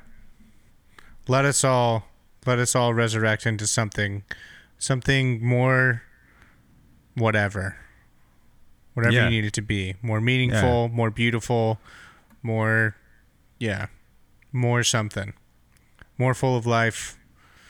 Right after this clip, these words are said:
Speaker 2: More
Speaker 1: We,
Speaker 2: full
Speaker 1: we
Speaker 2: of
Speaker 1: continue to unfold.
Speaker 2: capitalism. <laughs> More full of it all.
Speaker 1: Try to avoid that one, but if that's you,
Speaker 2: <laughs>
Speaker 1: then, you know, do your thing.
Speaker 2: That's what I'm saying. You just
Speaker 1: All right,
Speaker 2: gotta
Speaker 1: man.
Speaker 2: do you.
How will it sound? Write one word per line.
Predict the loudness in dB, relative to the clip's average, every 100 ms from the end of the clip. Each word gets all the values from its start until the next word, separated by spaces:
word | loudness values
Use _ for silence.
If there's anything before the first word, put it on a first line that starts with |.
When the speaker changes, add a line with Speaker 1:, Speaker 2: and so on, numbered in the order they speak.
| -20 -20 -20 -20 -20 _ -20 _ _ _ -20 _
Speaker 2:
More | 0 2
Speaker 1:
We, | 2
Speaker 2:
full | 2 2
Speaker 1:
we | 4 2
Speaker 2:
of |
Speaker 1:
continue | 0 0 2 2 2
to | 2 2
unfold. | 0 0 0 2 2
Speaker 2:
capitalism. | 2 2 2 2 2 2 2 0 -4 -16 -20 _ _ -12
<laughs> | -8 -4 -2 -2 -6 -12 -18 -20 -20 -20 -20 -20 -20 -20 -20 -20 -20 -20 -20 -4
More | 0 0
full | 0 0 0
of | 0
it |
all. | 0 0
Speaker 1:
Try | 0 2
to | 2
avoid | 2 2 4
that | 2 2
one, | 0 2
but | 0
if | 2
that's | 2 2 4
you, | 4 4 4 2
Speaker 2:
<laughs> | 2
Speaker 1:
then, | 2 2 2 0 -2
you | -2 0
know, | 0 -2 -6 -16 -20 -2
do | 2
your | 2 2
thing. | 0 0 -2 -10 -20 -20 -20 -20 _
Speaker 2:
That's | -6
what | -2
I'm | 0
saying. | 2 2 2
You | 2 0
just | 2
Speaker 1:
All | 0
right, | 2
Speaker 2:
gotta | 2
Speaker 1:
man. | 4
Speaker 2:
do |
you. | 2 2 0